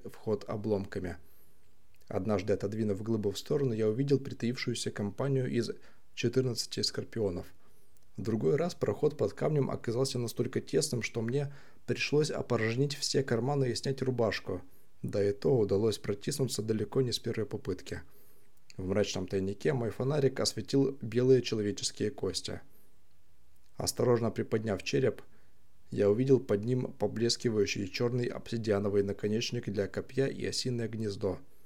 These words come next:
На мое счастье, гнездо было пустым. Не то досталось бы мне на орехи, пока я выбирался из тесной ловушки.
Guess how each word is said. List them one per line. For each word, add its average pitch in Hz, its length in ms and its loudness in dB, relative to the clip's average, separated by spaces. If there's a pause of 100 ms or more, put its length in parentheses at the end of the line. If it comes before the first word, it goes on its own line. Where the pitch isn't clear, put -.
(420)
На 95 140 -4
мое 110 240 0
счастье, 139 400 2
гнездо 107 340 0
было 113 200 2
пустым. 107 580 -2 (460)
Не 110 100 2
то 156 140 2
досталось 131 480 0
бы 107 160 2
мне 104 240 2
на 110 140 0
орехи, 95 500 0 (340)
пока - 240 -2
я 98 100 4
выбирался 98 500 0
из 101 120 -2
тесной - 320 -4
ловушки. 92 540 -6